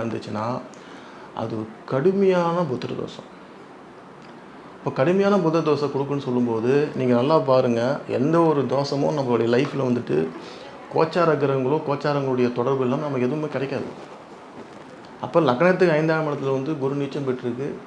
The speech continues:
இன்னைக்கு கோச்சாரத்துல வந்துட்டு கேது வந்து கண்ணிலே இருக்காரு.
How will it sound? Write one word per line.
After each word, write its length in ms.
இன்னைக்கு 300
கோச்சாரத்துல 520
வந்துட்டு 360
கேது 220
வந்து 300
கண்ணிலே 400
இருக்காரு. 440